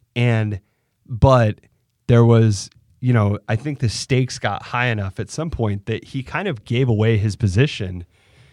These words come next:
you know, pretty desperately on that number ten green. Uh.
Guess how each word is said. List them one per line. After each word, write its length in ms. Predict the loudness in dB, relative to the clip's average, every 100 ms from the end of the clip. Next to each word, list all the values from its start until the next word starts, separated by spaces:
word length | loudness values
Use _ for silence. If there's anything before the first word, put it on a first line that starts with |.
| _ _ _ 2
you 100 | 6
know, 200 | 6 6
pretty 300 | 2 0 0
desperately 640 | 2 2 0 -4 0 2
on 140 | 2 2
that 180 | -2 2
number 240 | 2 2
ten 300 | 0 0 0
green. 460 | 0 -2 -2 -4 -10 _ _ _ _ _ _ _ _ _ _ _ _ _ _ _ _ -10
Uh. 260 | -6 -4